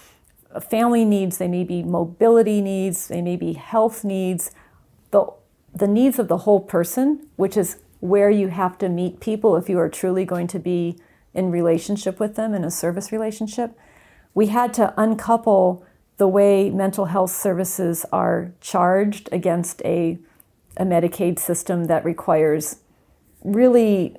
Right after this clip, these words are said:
grueling fee-for-service, documentation, compliance, um, tightly defined increments of time delivering very targeted psychiatric type services,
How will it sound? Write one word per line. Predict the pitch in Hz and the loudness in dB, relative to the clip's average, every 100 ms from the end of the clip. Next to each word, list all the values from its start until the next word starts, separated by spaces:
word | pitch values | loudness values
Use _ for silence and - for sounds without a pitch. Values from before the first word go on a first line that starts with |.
| - | -8
grueling | 180 202 208 208 185 175 170 170 _ - _ | 0 2 4 4 2 0 -2 -4 _ -20 _
fee-for-service, | - - 226 220 202 - 190 185 185 180 175 - - _ _ - | -12 -2 -2 0 -4 -2 0 2 4 4 2 -6 -14 _ _ 0
documentation, | 196 185 202 190 185 185 185 180 185 170 165 165 _ _ | 0 0 -2 -2 -2 -2 -2 -2 -4 -2 -4 -6 _ _
compliance, | - 165 - 208 190 185 175 175 - - _ _ _ - | -8 -8 -4 -2 0 0 0 -2 -4 -10 _ _ _ -4
um, | 180 175 170 - - _ - | 0 0 -2 -8 -16 _ -14
tightly | - 285 262 247 | 0 2 4 2
defined | 196 185 185 185 180 180 170 175 - _ - | 0 -2 -2 0 2 2 0 -4 -12 _ 0
increments | 233 233 214 180 180 | 2 4 2 2 0
of | 175 | -4
time | - 208 180 170 165 - | -6 -4 -2 -2 -4 -4
delivering | - 180 185 180 165 165 - - - | 0 2 4 2 -2 -2 -6 -12 -4
very | 175 233 240 220 | 2 6 6 2
targeted | 208 185 185 170 160 | 2 2 2 0 0
psychiatric | - 175 - 180 175 - 202 202 _ _ _ - | 0 -2 -2 0 0 0 -4 -4 _ _ _ -6
type | 220 202 - | -2 -2 -2
services, | - 196 202 - 190 185 | -2 -2 -2 -2 -2 -2